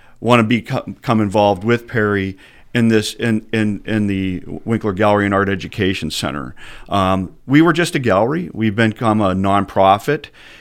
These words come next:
in the last, since, uh, two thousand and seventeen. So really, it really hasn't been that long that we're, we become a nonprofit. And we have an incredible board. I thank them every day,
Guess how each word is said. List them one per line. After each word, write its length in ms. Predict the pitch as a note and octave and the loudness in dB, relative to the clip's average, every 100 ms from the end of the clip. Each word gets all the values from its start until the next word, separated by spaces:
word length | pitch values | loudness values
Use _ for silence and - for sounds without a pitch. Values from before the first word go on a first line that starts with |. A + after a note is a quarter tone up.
| - | -6
in 140 | A2 | -2
the 80 | G#2 | 0
last, 580 | G2+ G#2 A2+ A#2+ - - | 2 2 2 0 -6 -8
since, 340 | - A2+ - | -2 -2 0
uh, 220 | G2+ F#2 F#2 | 0 0 -2
two 160 | - A2+ | -6 -6
thousand 480 | A2 G2 G2+ G#2+ G2+ | 0 0 0 -2 -2
and 260 | F#2+ G2+ - F#2 D#2+ - | -2 -6 -8 -8 -8 -10
seventeen. 720 | - A#2 G2+ G2+ F#3+ F#2 - | -6 -2 -2 -4 -6 -8 -10
So 300 | - A2 G#2 | -8 -4 -2
really, 360 | G2+ A2+ A#2 A#2 | -4 -6 -6 -6
it 100 | G2 | -2
really 260 | A2 C#3 B2 | 0 2 4
hasn't 300 | A#2 A2 F#2+ | 2 0 -2
been 340 | G#2+ G#2+ G2+ - - - - | 0 0 -4 -12 -20 -20 -18
that 400 | - G#2 A2 G2 | -8 0 2 2
long 560 | G2 F#2 G#2 F#3+ F#3 - - - - - - | 2 2 0 -2 -6 -12 -16 -18 -20 -20 -18
that 240 | - A2 G#2 | -4 -2 2
we're, 240 | G#2 G2+ G2 | 2 0 -2
we 220 | G#2+ A2 | -2 -2
become 360 | G2+ G#2 A2 G#2 | -2 -4 -4 -2
a 60 | G2+ | -2
nonprofit. 800 | G2 G2 - B2+ A#2+ E2+ D#2+ - | -2 -4 -6 -6 -6 -10 -12 -8
And 480 | G#2 G#2 G#2 G#2+ - - - - | -4 -2 0 -2 -6 -20 -20 -8
we 140 | C#3 F3 | -2 0
have 180 | A2+ | 0
an 100 | G#2 | -2
incredible 460 | F#2+ - A#2 A#2 A2+ | -4 0 2 2 0
board. 520 | G2 G#2 A2+ C#3+ F3 - - - - - | 0 2 2 0 -6 -12 -16 -16 -14 -6
I 100 | G#2 | -6
thank 320 | - A2+ A2 | -2 -2 0
them 160 | A2+ G2+ | -2 0
every 260 | G2 G2+ | 0 -2
day, 500 | F#2 G2+ A#2 C3 C3+ | -2 -2 -2 -4 -8